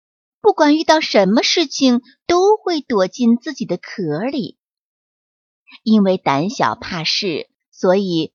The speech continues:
森林所有的小动物都欺负它、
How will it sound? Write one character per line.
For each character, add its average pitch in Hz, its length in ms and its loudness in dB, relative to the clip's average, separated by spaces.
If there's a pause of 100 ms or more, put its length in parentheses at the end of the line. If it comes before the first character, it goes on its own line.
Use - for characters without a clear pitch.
森 339 280 -4
林 285 280 2
所 269 400 0
有 415 180 0
的 240 100 2
小 170 300 -2
动 208 300 -2
物 165 180 -2 (240)
都 311 160 -2 (160)
欺 - 380 -8
负 240 160 -10
它、 - 320 -12